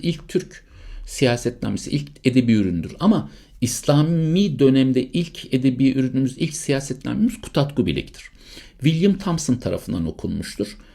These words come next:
Ee, Orhun yazıları doğru. William Thompson bin sekiz yüz doksan üçte bunu okudu arkadaşlar. Tamam mı? Animar-, Danimarkalı dil bilimci. Ee, Igor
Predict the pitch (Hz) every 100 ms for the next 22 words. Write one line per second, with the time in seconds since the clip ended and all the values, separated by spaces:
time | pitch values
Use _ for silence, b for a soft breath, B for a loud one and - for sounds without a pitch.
0 | b - - 127 - - - 175 156 143
1 | 127 127 123 117 104 90 127 156 156 151
2 | 143 143 180 151 147 147 139 127 120 139
3 | 143 101 - - 165 - b b b -
4 | 139 151 - 147 - 76 71 - - -
5 | - - - 87 82 104 98 82 - 95
6 | 98 90 82 - 92 80 87 73 - 57
7 | 62 - 262 B B B B B B B
8 | - 120 120 - 180 139 151